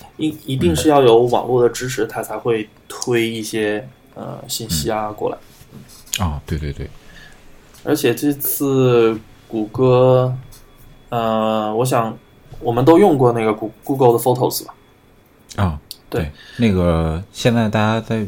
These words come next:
Speaker 2: 苹果手机里用的照片儿，其实这些功能在一年多两年前谷歌就开始做了。
Speaker 1: 是，是。
Speaker 2: 嗯。
Speaker 1: 而且它这里，哦，但是不得不说，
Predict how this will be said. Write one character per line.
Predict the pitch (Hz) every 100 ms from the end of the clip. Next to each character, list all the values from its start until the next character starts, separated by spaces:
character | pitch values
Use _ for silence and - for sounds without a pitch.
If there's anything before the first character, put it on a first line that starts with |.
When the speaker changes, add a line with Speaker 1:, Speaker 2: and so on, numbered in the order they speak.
| -
Speaker 2:
苹 | - 107
果 | 69 78
手 | 78
机 | 76
里 | 76
用 | 80
的 | 82
照 | 80 78
片 | - 80
儿， | 80 - - - - _
其 | - 95
实 | 92
这 | 101
些 | 95
功 | 95 101
能 | 90 87
在 | 92 90 71 - - _ - _
一 | 104
年 | 90 85
多 | 87 92
两 | 76
年 | 62 71 85
前 | - - 69 - -
谷 | - 69
歌 |
就 | 73
开 | 71 78
始 |
做 | 69 - 57
了。 | - -
Speaker 1:
是， | - 123 127 - -
是。 | - 120 120 - 92
Speaker 2:
嗯。 | 76 80 - - - -
Speaker 1:
而 | 151
且 | 160 123
它 | 131 143 147
这 | 143 165
里， | 143 120 - - _ _ _ -
哦， | 117 110
但 | 135 135
是 | 147
不 | 139 135 135
得 | 131
不 | 139
说， | 131 135 135 131